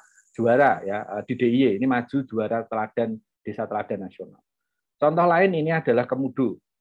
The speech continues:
Mereka mengkonsolidasi tiga puluh U M K M, dilatih, disertifikasi, dikurasi, kemudian mereka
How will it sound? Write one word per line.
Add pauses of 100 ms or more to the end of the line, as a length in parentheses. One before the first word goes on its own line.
(180)
Mereka
mengkonsolidasi
tiga
puluh
U
M
K
M,
dilatih,
disertifikasi,
dikurasi, (400)
kemudian
mereka